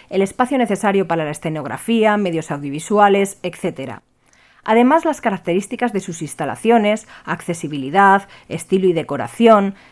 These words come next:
deben ser coherentes con el propósito y los valores de la marca. Hay que tener en cuenta que la elección de la ubicación de un evento comunica por sí misma un mensaje. No sería muy coherente que una organización sin ánimo de lucro, por ejemplo,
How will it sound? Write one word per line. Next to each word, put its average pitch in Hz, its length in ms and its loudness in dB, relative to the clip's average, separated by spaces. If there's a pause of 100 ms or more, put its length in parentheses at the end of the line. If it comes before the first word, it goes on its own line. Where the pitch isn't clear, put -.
(160)
deben 269 300 4
ser 302 240 -6
coherentes 240 640 0
con 190 120 -4
el 165 140 -2
propósito 196 500 -4
y 254 60 -2
los 190 180 -4
valores 170 360 -2
de 190 100 0
la 135 100 -2
marca. 190 460 0 (380)
Hay 170 120 -6
que 185 100 -4
tener 175 220 -4
en 196 140 -2
cuenta 220 400 0
que 196 140 -2
la 175 100 2
elección 170 420 -2
de 302 80 0
la 277 100 2
ubicación 214 480 -2
de 220 60 2
un 247 80 2
evento 254 420 2
comunica 220 640 0
por 170 180 -2
sí - 180 -2
misma 226 380 2
un 180 160 -2
mensaje. 151 640 -8 (460)
No 190 200 -2
sería 160 340 -2
muy 156 160 -4
coherente 190 560 0
que 180 140 -6
una 175 140 -2
organización 170 600 -4
sin 147 220 -8
ánimo 151 260 -8
de 165 140 -4
lucro, 240 380 0
por 202 120 -2
ejemplo, 220 560 2